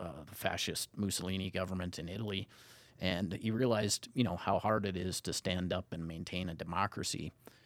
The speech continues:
when the people you're counting on to participate in that democracy don't have their basic needs met and are hungry.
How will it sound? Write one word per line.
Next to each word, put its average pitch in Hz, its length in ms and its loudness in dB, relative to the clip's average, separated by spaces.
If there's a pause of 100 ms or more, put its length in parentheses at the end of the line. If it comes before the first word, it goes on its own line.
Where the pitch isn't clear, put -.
(140)
when 90 320 0
the - 60 -2
people 101 280 0
you're 82 120 -4
counting 92 320 -2
on 80 160 -4
to - 100 -12
participate 90 540 2
in 85 80 -2
that 85 140 -2
democracy 82 680 -4 (220)
don't 95 120 4
have 90 140 0
their 87 80 -2
basic 87 360 -2
needs 90 280 -2
met 76 280 -8
and 98 280 -2
are 85 140 -2
hungry. - 420 0